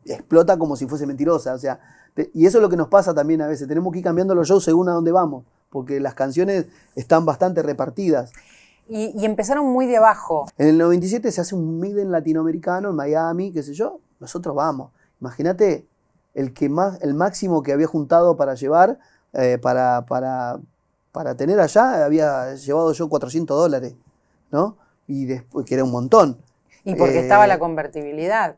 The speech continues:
Speaker 1: Claro, y tenía cuatrocientos dólares y allá, con cuatrocientos dólares hasta hoy podés, eh, hacer, hacer varias cosas. Y, y después, ¿no? De hecho, tenemos anécdotas donde nosotros estábamos en la, en la,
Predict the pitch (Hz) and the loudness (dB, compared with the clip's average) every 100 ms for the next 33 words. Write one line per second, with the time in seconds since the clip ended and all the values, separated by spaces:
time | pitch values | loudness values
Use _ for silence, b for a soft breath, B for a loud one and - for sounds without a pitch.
0 | - 175 220 143 - 165 131 139 214 226 | 4 8 10 8 2 -6 -4 -2 -4 -4
1 | 151 127 151 202 156 202 262 220 156 139 | -6 -6 -8 -4 2 6 8 6 2 -4
2 | 131 123 190 226 156 120 123 143 139 139 | -8 0 4 4 4 0 -8 -12 -14 -12
3 | 131 123 127 135 143 185 247 139 131 135 | -10 -8 -10 -6 2 4 4 2 -2 0
4 | 208 226 131 135 143 139 135 131 _ _ | 4 4 2 -4 -2 -4 -6 -10 _ _
5 | - - 135 120 123 151 147 - 135 151 | -8 -2 0 0 0 0 0 -2 -2 0
6 | 156 156 131 135 123 120 _ _ _ _ | 0 -2 -4 -8 -8 -12 _ _ _ _
7 | - 143 143 143 139 139 135 135 131 123 | -2 2 2 0 -2 -4 -6 -8 -10 -12
8 | _ - 160 156 - 269 208 196 - 139 | _ -4 2 2 4 4 4 0 -4 -14
9 | - 131 180 180 190 156 165 180 147 147 | -12 -4 -2 0 -2 0 0 0 -2 0
10 | 175 214 190 147 139 147 143 143 - 196 | 2 2 2 0 -2 -4 -4 -4 -4 -4
11 | 185 185 202 165 151 147 147 139 131 | 4 4 4 2 0 0 -2 -6 -10